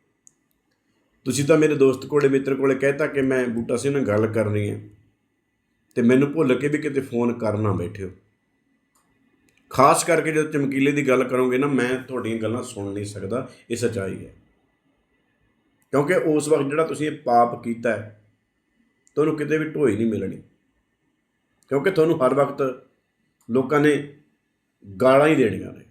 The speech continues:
ਤੁਸੀਂ ਜਿਹੜੀ ਗਲਤੀ ਕੀਤੀ ਹੈ। ਜੇ ਤੁਸੀਂ ਲੱਚਰਤਾ ਕਰਕੇ ਚਮਕੀਲਾ ਮਾਰਿਆ ਸੀ ਨਾ ਉਸ ਵਕਤ,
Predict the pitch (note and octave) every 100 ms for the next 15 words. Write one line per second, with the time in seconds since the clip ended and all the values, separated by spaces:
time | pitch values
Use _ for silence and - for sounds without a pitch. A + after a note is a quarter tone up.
0 | _ _ _ _ _ _ _ _ _ _
1 | _ _ _ _ B2 C3 C#3 A#2+ A#2 A#2+
2 | C3+ G2+ G2 F#2+ F#2+ _ _ _ _ _
3 | _ G#2 C#3 F#3 G3 - - - _ _
4 | _ _ E3+ D#3 F3+ C#3+ C3+ C#3 F#3+ G#3
5 | G3 F#3+ E3+ D#3 D#3 D3 C#3 C#3 C#3 B2+
6 | A2+ A#2+ A2+ B2 D3 B2+ A2+ G#2+ G#2